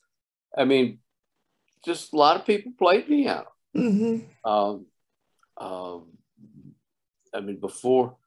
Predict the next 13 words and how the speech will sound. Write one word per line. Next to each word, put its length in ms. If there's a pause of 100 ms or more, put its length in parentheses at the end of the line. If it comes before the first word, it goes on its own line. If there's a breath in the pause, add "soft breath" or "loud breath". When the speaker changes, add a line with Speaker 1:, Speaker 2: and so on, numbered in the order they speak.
(380)
Speaker 1:
before 360
the 100
radio, 680
if 160
you 300
had 260
music 440
in 140
your 160
house, 320
that 160
was 160
probably 560